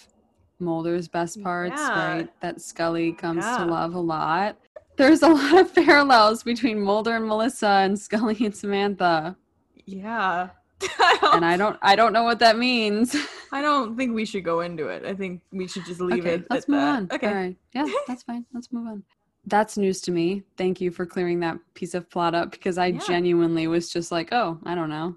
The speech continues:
Speaker 2: <laughs>
Speaker 1: Let's keep going. Mulder can't figure out why. And before they can kind of talk it out, someone is there. And, wow, great note.
Speaker 2: Mm.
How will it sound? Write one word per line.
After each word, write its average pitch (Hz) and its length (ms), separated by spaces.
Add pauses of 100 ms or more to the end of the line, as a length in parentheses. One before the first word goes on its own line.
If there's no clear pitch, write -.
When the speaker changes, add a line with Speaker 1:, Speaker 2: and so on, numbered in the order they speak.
(140)
Speaker 2:
<laughs> 208 240 (760)
Speaker 1:
Let's - 180
keep - 300
going. 208 580 (420)
Mulder 240 480
can't 226 300
figure 196 280
out 180 260 (100)
why. 156 680 (260)
And 180 280
before 185 560
they 180 160
can 180 180
kind 175 180
of 165 120
talk 165 320
it 165 80
out, 156 360 (380)
someone 190 640
is 175 380
there. 156 480 (220)
And, 165 400 (260)
wow, 156 220 (100)
great - 240
note. - 340 (340)
Speaker 2:
Mm. 208 240